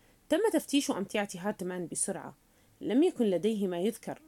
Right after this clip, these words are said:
بعدها تحركوا إلى المقصورة التالية، وقد كانت العقيدي إيربوثنوت جلس يدخن غليونا ويقرأ مجلة وهو ينظر إليهم وهم يفتشون،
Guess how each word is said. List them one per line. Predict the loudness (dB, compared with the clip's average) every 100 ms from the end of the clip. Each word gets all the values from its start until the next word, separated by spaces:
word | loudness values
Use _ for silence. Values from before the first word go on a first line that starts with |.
| -10
بعدها | -6 -4 -2 -4
تحركوا | -4 -2 0 0 2
إلى | 2
المقصورة | 2 0 0 0 -2
التالية، | -6 0 2 2 -2 -8 _ _ -20 -4
وقد | 0 0
كانت | 2 4 4 2
العقيدي | 0 0 0 -2 0 -2 -2 -6 _ _ _ _ 2
إيربوثنوت | 2 4 0 0 0 2 0 -4 -20 _ _ _ -6 2
جلس | 4 6
يدخن | 4 2 0 0
غليونا | 2 0 0 2 2
ويقرأ | 2 0 0 2 4
مجلة | 4 6 4 4 2
وهو | 2 2 4
ينظر | 4 4 2 2
إليهم | 2 2 2 0
وهم | -2 -2
يفتشون، | -2 -4 -6 -6 -4 -4 -4